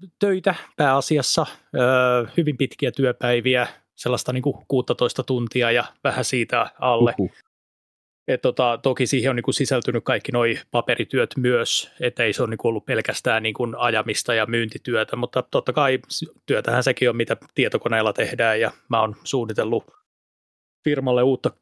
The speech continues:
Speaker 1: tuotekuvastoa, oikeastaan kahta erilaistakin, sellaista, joka on niinku vaan tämmönen, ää, laajempi versio,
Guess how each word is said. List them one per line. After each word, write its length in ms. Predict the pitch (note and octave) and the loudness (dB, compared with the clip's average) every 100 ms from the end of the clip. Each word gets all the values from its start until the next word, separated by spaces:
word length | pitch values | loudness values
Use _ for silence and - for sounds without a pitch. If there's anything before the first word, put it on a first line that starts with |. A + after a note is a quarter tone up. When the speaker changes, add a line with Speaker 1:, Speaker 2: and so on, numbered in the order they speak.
| _ | _
Speaker 1:
tuotekuvastoa, 1200 | C#3+ C#3 B2+ - C#3+ B2 A#2 - - C3 B2+ A#2+ - | 2 4 2 0 2 2 2 0 2 4 4 4 0
oikeastaan 520 | A#2 G#2+ A#2+ - G#2+ | 0 2 0 0 -2
kahta 380 | G#2+ A#2+ - A2 | 2 0 0 0
erilaistakin, 840 | B2 A#2+ A2+ A2+ G#2 - - B2 A#2 - - | 2 2 2 2 0 -4 -2 -2 -4 -10 -6
sellaista, 460 | B2 A2 G#2 A#2+ | -2 -2 -2 -2
joka 220 | G#2+ B2 | -2 -2
on 80 | A2+ | -4
niinku 240 | A2 A2+ A2 | -2 -4 -2
vaan 180 | G#2+ | -2
tämmönen, 340 | G#2 A2+ A2 G#2+ | -2 -6 -6 -4
ää, 260 | A2 G#2+ | -4 0
laajempi 480 | A#2+ C3 B2 A2+ B2 A#2 | 2 2 2 -2 -2 0
versio, 580 | B2 A#2+ - B2 A#2 | 0 0 0 0 0